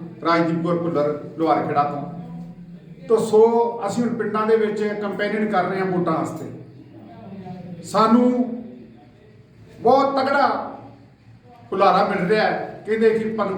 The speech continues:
ਪਹਿਲਾਂ ਵੀ ਵੋਟਾਂ ਪਾਈਆਂ ਸਨ, ਪਹਿਲਾਂ ਵੇਖੋ ਐਮ ਐਲ ਏ ਸਾਹਿਬ ਜਿਤਾਏ, ਫਿਰ ਐਮ ਸੀ ਜਿਤਾਏ, ਫਿਰ ਸਾਡੇ ਸਰਪੰਚ ਜਿਤਾਏ, ਹੁਣ ਵੀ ਕਹਿੰਦੇ ਜ਼ਿਲ੍ਹਾ ਪ੍ਰੀਸ਼ਦ ਤੇ ਬਲਾਕ ਸੰਮਤੀ ਤੁਹਾਨੂੰ ਜਿਤਾਵਾਂਗੇ। ਸੋ ਮਾਨ ਸਾਹਿਬ ਸਾਡੇ ਸੀ ਐਮ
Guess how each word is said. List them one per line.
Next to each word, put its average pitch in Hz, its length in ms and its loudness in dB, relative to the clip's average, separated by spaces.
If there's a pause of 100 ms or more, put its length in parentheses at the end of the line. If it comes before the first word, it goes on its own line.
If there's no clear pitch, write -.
ਪਹਿਲਾਂ 262 240 2
ਵੀ 254 120 2
ਵੋਟਾਂ 214 340 2
ਪਾਈਆਂ 185 260 -2
ਸਨ, 190 240 -6
ਪਹਿਲਾਂ 220 240 2
ਵੇਖੋ 214 320 2
ਐਮ 196 180 2
ਐਲ 202 100 2
ਏ 190 40 2
ਸਾਹਿਬ 208 260 0
ਜਿਤਾਏ, 180 340 0 (480)
ਫਿਰ 214 140 4
ਐਮ 226 200 4
ਸੀ 233 160 0
ਜਿਤਾਏ, 196 540 0 (720)
ਫਿਰ 214 120 2
ਸਾਡੇ 220 220 4
ਸਰਪੰਚ 202 480 0
ਜਿਤਾਏ, 175 420 0 (340)
ਹੁਣ 214 120 0
ਵੀ 247 120 4
ਕਹਿੰਦੇ 220 280 2
ਜ਼ਿਲ੍ਹਾ 214 240 2
ਪ੍ਰੀਸ਼ਦ 202 380 -4
ਤੇ 190 100 -4
ਬਲਾਕ 180 260 0
ਸੰਮਤੀ 180 360 -4
ਤੁਹਾਨੂੰ 156 260 -2
ਜਿਤਾਵਾਂਗੇ। 123 1500 -6
ਸੋ 214 100 8 (1500)
ਮਾਨ 220 280 4
ਸਾਹਿਬ 220 300 4
ਸਾਡੇ 214 260 0
ਸੀ 208 200 -4
ਐਮ 208 240 -4